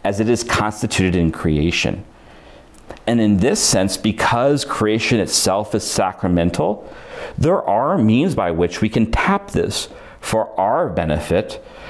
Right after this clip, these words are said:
to revivify the sacramental structure so as to make Christianity, um, more understandable and palatable today. This is why, for example, I am not of the opinion that the church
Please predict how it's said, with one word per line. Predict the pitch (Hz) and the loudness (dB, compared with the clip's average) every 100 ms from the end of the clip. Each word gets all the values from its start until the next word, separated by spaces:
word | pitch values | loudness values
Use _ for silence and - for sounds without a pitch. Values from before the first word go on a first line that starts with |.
| - - | -12 -2
to | 110 | 0
revivify | 98 92 104 123 107 110 101 101 | 2 2 2 0 -2 0 0 0
the | 98 | -2
sacramental | - 101 95 - 87 82 | -2 -2 -2 -2 -2 0
structure | 87 - 90 - - 76 104 - - - - - - | -4 -2 -4 -2 -2 -2 -2 -6 -18 -20 -20 -14 -2
so | 98 | -2
as | 95 | 0
to | - | 0
make | 85 80 | -2 -2
Christianity, | - - 92 - 90 85 85 85 85 - - | -6 -4 -4 -2 0 2 2 2 -2 -8 -4
um, | 82 80 | 0 4
more | 82 85 | 4 2
understandable | 87 73 - - 76 80 78 76 | 0 -2 -2 -2 0 0 0 0
and | 73 | 0
palatable | 82 76 78 67 | -2 -2 -2 -2
today. | - - 65 - - - - - - - - - - - | -2 -2 0 -2 -6 -20 -20 -20 -20 -20 -20 -20 -16 -4
This | 104 | 0
is | 120 | 2
why, | 110 113 | 0 0
for | 127 | -2
example, | 101 92 85 - 101 | 0 0 0 0 0
I | 95 | 2
am | 92 | 2
not | 87 92 | 2 0
of | 120 | 0
the | 123 | -2
opinion | 123 82 92 | 0 2 2
that | 98 | 2
the | 117 | -2
church | - 82 82 - - | -2 -2 -2 -8 -10